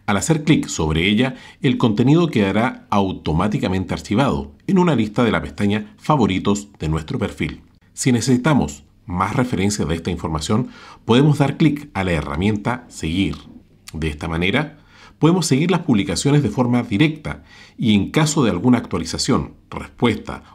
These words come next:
o modificación a esta información, seremos notificados en nuestro correo electrónico. Para modificar este atributo,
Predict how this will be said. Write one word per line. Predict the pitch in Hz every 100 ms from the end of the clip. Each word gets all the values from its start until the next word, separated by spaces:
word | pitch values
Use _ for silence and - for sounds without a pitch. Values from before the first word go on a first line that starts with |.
| -
o | 92
modificación | 90 123 107 104 104 - 135 180 208 - - - -
a | 90
esta | 80 92
información, | 80 78 73 - 143 170 151 -
seremos | - 139 170 185
notificados | 180 139 107 98 117 120 -
en | 95
nuestro | 92 107 - 123
correo | 80 87
electrónico. | 85 78 78 73 69 - _ _
Para | 110 107
modificar | 110 107 110 110 117 76
este | 110 - 90
atributo, | 80 85 104 151